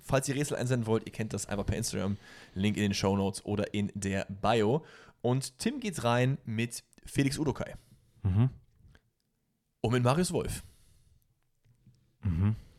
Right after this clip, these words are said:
Speaker 1: Das habe ich extra am Anfang gemacht.
Speaker 2: Ja, weiter.
Speaker 1: Oh, kein Sneaky Guess?
Speaker 2: Nee.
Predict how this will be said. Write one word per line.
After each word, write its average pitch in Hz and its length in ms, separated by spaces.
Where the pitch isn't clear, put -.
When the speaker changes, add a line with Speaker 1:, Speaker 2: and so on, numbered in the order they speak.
Speaker 1:
Das 131 120
habe 143 100
ich 151 80
extra - 220
am 65 60
Anfang - 280
gemacht. - 360
Speaker 2:
Ja, 90 160
weiter. 95 320
Speaker 1:
Oh, 139 280
kein 139 360
Sneaky 160 380
Guess? 175 480
Speaker 2:
Nee. 98 320